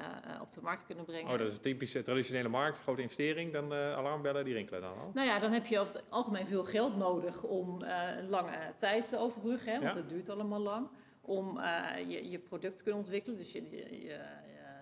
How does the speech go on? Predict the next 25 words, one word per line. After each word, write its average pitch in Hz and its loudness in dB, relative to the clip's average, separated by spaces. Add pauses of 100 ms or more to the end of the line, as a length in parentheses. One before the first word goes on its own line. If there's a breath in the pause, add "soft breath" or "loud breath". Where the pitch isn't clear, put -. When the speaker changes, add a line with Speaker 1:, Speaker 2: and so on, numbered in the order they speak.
(340)
Speaker 1:
te 175 -14
bouwen 180 2
en, - -6
en 156 -8
vervolgens 160 -8
ook 170 -2
meerdere 175 0
uit 190 2
te - -8
kunnen 165 -4
zetten, 151 -8
dus 160 -10
om 165 -6
marktpotentieel 165 -6
tot 160 -8
je 170 -12
te 151 -14
halen. 135 -12 (400 loud breath)
Maar 202 -2
goed, 190 -2
door 214 6
eerst - 0 (300 loud breath)
met, 185 0
met 170 -4
overheidsgeld 190 0